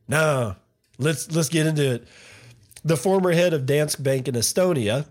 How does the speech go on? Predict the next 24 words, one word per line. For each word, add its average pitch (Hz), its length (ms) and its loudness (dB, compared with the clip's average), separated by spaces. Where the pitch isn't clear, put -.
the 135 200 -2
unit 139 340 0
at 127 80 -6
the 120 80 -6
center 139 320 -2
of 113 100 -2
two 147 200 -2
hundred 127 280 -4
twenty 131 280 -4
billion 131 420 -2
dollars 120 400 -2
in 107 80 -8
money 139 180 -2
laundering, 101 560 -8
was 139 140 -2
found 233 340 0
dead 156 320 2
after 147 260 -2
disappearing 151 640 -2
from 139 220 -2
his 147 100 -4
home 113 240 -4
on 151 180 -2
Monday. 107 520 -4